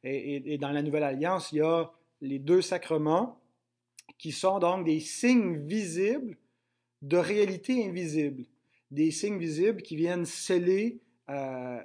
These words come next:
des bénédictions spirituelles de Dieu. Et donc, les arbres ici ont un peu cette fonction sacramentelle de représenter quelque chose. L'arbre de la vie, qui représente la promesse de la vie éternelle.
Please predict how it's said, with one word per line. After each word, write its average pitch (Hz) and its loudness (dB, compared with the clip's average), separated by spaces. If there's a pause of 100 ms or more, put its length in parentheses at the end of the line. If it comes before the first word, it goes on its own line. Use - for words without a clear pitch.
(100)
des 147 -4
bénédictions 170 -2
spirituelles 170 0
de 143 -2
Dieu. 127 -10 (100)
Et 156 -2
donc, 233 2
les 190 2
arbres 226 4
ici 233 2
ont 185 6
un 175 2
peu 262 -4
cette 180 -4
fonction 143 -2 (200)
sacramentelle 170 0
de 143 -2
représenter 190 -2
quelque 170 -2
chose. 143 -6
L'arbre 208 2
de 170 -6
la 170 4
vie, 160 0 (440)
qui 175 0
représente 196 0
la 180 -2
promesse 185 2 (240)
de 147 2
la 170 4
vie 190 -2 (180)
éternelle. 147 -2